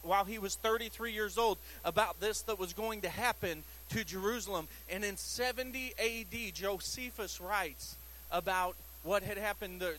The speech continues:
there was a Roman ruler named Titus, and he came in to Jerusalem. And because a, a leadership had changed,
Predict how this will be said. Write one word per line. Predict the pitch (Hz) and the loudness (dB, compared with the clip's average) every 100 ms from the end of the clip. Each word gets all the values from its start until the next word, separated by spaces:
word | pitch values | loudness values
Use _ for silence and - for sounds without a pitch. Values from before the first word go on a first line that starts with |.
| - | -2
there | 190 | 0
was | 185 175 | 0 -2
a | 156 | -2
Roman | 156 202 220 220 190 | 2 2 2 -4 0
ruler | 208 196 175 | 0 0 -2
named | 175 165 | -4 -4
Titus, | - 190 196 147 135 - - - - - - - - - - - - - - - - | -6 -2 -2 -2 -6 -10 -10 -14 -16 -16 -16 -14 -12 -14 -14 -14 -12 -12 -12 -12 -10
and | 175 | -8
he | 180 196 - | -6 2 2
came | 233 240 233 | 2 -4 -2
in | 214 165 127 - - - - - - | -2 -2 -6 -10 -12 -12 -12 -14 -10
to | - 202 | -4 -4
Jerusalem. | 180 190 202 202 - 151 143 - - - - - - - | -4 -4 -2 -4 -4 -6 -8 -12 -12 -14 -14 -14 -12 -8
And | 160 175 | -4 -2
because | 180 - 202 208 | -2 2 2 2
a, | 190 160 156 | 0 -2 0
a | |
leadership | 170 185 233 190 - 196 175 | -2 -2 0 0 0 -2 -2
had | 175 156 | -2 -2
changed, | - - 214 190 131 123 - | -2 -4 -2 -4 -6 -8 -10